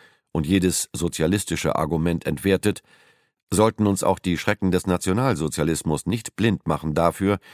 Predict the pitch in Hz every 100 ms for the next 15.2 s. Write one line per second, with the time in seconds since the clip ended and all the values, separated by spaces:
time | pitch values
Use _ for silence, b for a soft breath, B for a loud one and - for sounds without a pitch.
0 | B B B _ 90 92 95 - 87 101
1 | 104 98 95 92 113 123 123 120 113 104
2 | - 92 90 - - 110 85 - 131 85
3 | - - 73 76 - - 85 69 76 -
4 | 78 76 92 - 65 - 60 62 _ _
5 | _ _ _ _ _ _ _ _ _ _
6 | _ _ _ _ _ _ _ - 98 110
7 | 120 120 143 143 143 131 131 - 127 -
8 | - - 113 98 - - 85 - 123 117
9 | 107 87 - 98 92 87 90 90 87 87
10 | 80 87 82 90 - 95 - B B B
11 | B 92 - 90 135 127 110 90 104 98
12 | 87 73 85 80 76 87 92 95 92 b
13 | b b 90 - 127 127 - 92 90 92
14 | - 82 82 85 - 80 87 76 - 78
15 | 62